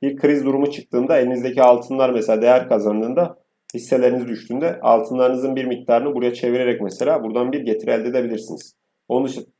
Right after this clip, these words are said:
Türkiye, Borsa İstanbul düşüp, e, yabancı borsalar yükseldiğinde, e, siz buradan mesela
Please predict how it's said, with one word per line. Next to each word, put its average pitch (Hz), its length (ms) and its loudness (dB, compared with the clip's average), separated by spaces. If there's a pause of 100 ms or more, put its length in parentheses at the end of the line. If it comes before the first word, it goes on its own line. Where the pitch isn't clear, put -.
(160)
Türkiye, 127 800 -2
Borsa 127 300 2
İstanbul 131 480 -2
düşüp, - 240 -8 (520)
e, 110 80 0
yabancı 117 640 6
borsalar 123 320 2
yükseldiğinde, 120 880 2 (300)
e, 110 280 4
siz 131 260 -6
buradan 131 280 4
mesela 160 520 0